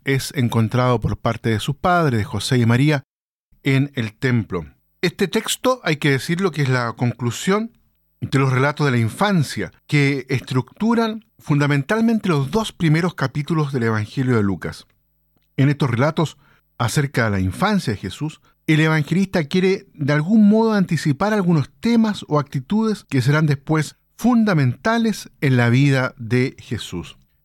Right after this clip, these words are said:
Estos relatos son, además, la expresión de la fe de la iglesia primitiva. El texto de hoy quiere subrayar la estrecha relación entre Jesús y el Padre.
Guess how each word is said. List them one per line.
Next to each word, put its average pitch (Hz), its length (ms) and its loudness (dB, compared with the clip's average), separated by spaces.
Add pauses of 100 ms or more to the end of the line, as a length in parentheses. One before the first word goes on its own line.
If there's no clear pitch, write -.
Estos 214 240 0
relatos 208 340 0
son, 101 460 -2 (120)
además, 127 640 2 (380)
la 123 120 2
expresión 160 680 0
de 139 80 2
la 123 140 2
fe 254 520 -4
de 127 160 0
la 127 80 4
iglesia 135 720 2
primitiva. 110 640 2 (420)
El 156 200 0
texto 233 440 -2
de 127 100 2
hoy 170 160 2
quiere 143 300 0
subrayar 160 720 0 (180)
la 127 140 2
estrecha 196 560 0
relación 127 480 0 (100)
entre 139 300 2
Jesús - 600 0 (100)
y 233 340 0
el 151 200 2
Padre. 90 640 -2